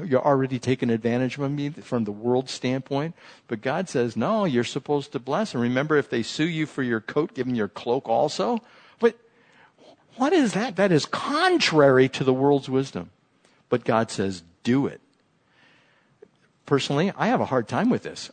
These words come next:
I want justice. I want the hammer. And whenever I went to install the hammer, that would ring through my mind. You know, bear up under unjust suffering. And I,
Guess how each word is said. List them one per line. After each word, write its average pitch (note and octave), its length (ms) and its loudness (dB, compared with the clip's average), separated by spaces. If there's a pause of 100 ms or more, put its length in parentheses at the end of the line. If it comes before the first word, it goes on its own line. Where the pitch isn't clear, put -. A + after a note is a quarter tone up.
I E3+ 160 -2
want G#2+ 400 -4
justice. G2+ 720 -4 (240)
I C3 240 0
want G#2+ 560 -4 (320)
the G2+ 80 -2
hammer. A2+ 540 -4 (680)
And A#2+ 220 2
whenever A#2+ 420 4
I C#3 220 2
went C3+ 340 -2
to A#2 380 0 (280)
install A2+ 680 2
the C#3+ 120 0
hammer, C#3+ 580 2 (400)
that A#2 180 -2
would A#2+ 160 0
ring C#3+ 340 2
through D3+ 340 -2
my B2 320 -2
mind. G#2+ 680 -6 (920)
You F#3+ 60 -4
know, F3+ 80 -4
bear C#3 260 0
up E3+ 140 -2
under D#3+ 340 -2
unjust C#3 560 -4
suffering. A#2 540 -8 (500)
And C#3 140 -2
I, D3 100 -12